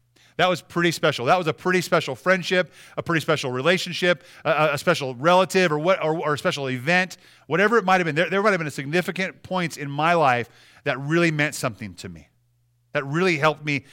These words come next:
in fostering and forming my faith. But all of that credit and glory will go to the most significant, most high God. Amen? It's not in that, the, the specialness of the presenter or the preacher or the teacher or the music person. It was,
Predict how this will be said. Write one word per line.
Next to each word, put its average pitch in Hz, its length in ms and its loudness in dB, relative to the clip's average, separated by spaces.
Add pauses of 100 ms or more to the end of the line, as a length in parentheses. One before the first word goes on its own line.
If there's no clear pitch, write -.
(100)
in 127 100 -6
fostering 156 520 0
and 123 80 -10
forming 143 300 -6
my 131 140 -2
faith. 123 320 -4 (200)
But 143 100 -4
all 175 340 6
of 165 120 -2
that 156 360 2
credit 156 320 0
and 131 140 -6
glory 131 280 -2
will 117 100 -8
go 117 180 -4
to 117 320 -10 (260)
the 123 120 -6
most 143 500 -2
significant, 131 800 -6
most 123 360 -8
high 107 200 -4
God. 92 420 -10
Amen? 117 380 -10 (560)
It's 135 160 -8
not 165 220 6
in 151 140 0
that, 143 240 0 (200)
the, 147 140 -2
the 139 160 0
specialness 151 560 -2
of 123 120 0
the 117 140 -2 (220)
presenter 180 640 2
or 139 100 2
the 123 80 -6
preacher 196 500 0
or 139 80 0
the 127 120 -4
teacher 190 580 -2 (220)
or 135 160 0
the 135 140 -2
music 185 500 -4
person. 190 340 -2
It 156 80 -2
was, 147 160 -4